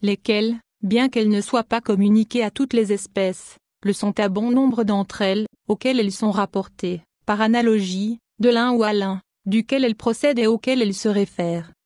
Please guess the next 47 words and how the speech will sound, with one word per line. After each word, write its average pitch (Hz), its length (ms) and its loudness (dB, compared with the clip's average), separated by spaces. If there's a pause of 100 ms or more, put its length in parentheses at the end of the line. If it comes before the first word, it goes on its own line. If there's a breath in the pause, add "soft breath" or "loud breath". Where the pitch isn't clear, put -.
(100)
prouvant 208 460 -2
que, 185 280 -2 (260)
lorsque 233 380 0
beaucoup 233 320 0
de 226 100 0
choses 226 420 -2
conviennent 233 400 0
à 214 80 2
une 208 160 2
propriété 226 640 -2
ou 220 100 2
à 202 80 2
une 202 160 2
nature, 202 600 -4 (240)
il 202 100 0
est 196 80 4
nécessaire 214 520 0
de 208 100 0
s'élever 208 460 0
au-dessus 202 420 -2
de 220 80 2
la 220 140 0
commune 220 440 2
condition 214 560 -4
qui 208 140 -2
est 202 60 0
celle 240 260 -2
de 214 100 2
nombreuses 214 480 0
à 208 80 0
une 202 80 2
efficience 214 640 -2
et 202 60 2
une 190 200 0
perfection, 202 760 -6 (220)
en 220 160 2
tant 269 200 0
que 247 100 0
libre 226 360 0
d'elle, 196 400 0 (200)
elle 220 140 0
existe 214 380 -2
en 208 160 0
elle-même, 202 500 -2 (260)
pure 214 200 -2
et 196 80 0
parfaitement, 196 640 -2